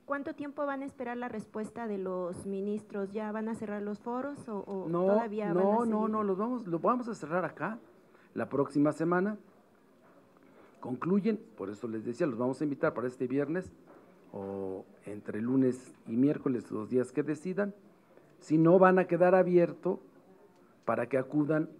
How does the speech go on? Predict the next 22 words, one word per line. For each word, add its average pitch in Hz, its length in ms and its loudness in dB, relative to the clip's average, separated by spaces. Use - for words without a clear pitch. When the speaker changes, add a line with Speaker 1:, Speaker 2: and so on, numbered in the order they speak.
Speaker 2:
a 101 140 -4
los 95 640 -8
que 113 100 -4
vamos 143 320 2
a 139 60 4
realizar 131 520 0
en 98 200 -8
las 101 220 -8
treinta 107 240 -8
y 113 60 -6
dos 127 180 -4
entidades 123 500 -4
federativas 143 720 -2
y 139 200 0
en 131 100 0
muchos 120 380 -4
de 110 80 -4
los 98 160 -10
distritos 98 600 -12
federales 107 480 -2
electorales. 151 580 0
Serán 123 360 -2